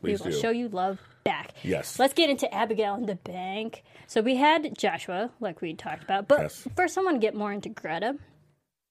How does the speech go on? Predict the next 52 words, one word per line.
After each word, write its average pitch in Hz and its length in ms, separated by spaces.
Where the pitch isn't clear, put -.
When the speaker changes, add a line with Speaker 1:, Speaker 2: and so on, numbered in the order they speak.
Speaker 2:
Greta, 311 340
coming 294 240
from 302 200
Hamilton. 185 600
Speaker 1:
Another 110 180
Hamilton 190 280
Speaker 2:
What 311 100
were - 100
your 381 120
Speaker 1:
person. - 140
Speaker 2:
thoughts 269 340
of 190 160
Greta, 170 360
first - 260
of - 80
all? - 200
Did 202 100
you - 40
Speaker 1:
I 165 40
wasn't 220 160
Speaker 2:
like - 120
her? 302 60
Speaker 1:
sure. 202 140
I 160 80
wasn't 208 180
sure 220 160
about 147 200
her 98 100
at 85 80
first. - 480
I 139 180
was, 156 200
I 143 260
kept 165 180
looking 170 260
at 151 140
her, 147 140
and 139 140
I 143 100
was 127 280
watching. 156 460
The 131 140
actress 139 320
did - 80
such - 160
a 87 40
great 98 180
job 98 360
conveying 113 380
kind 117 180
of 101 160
this 104 400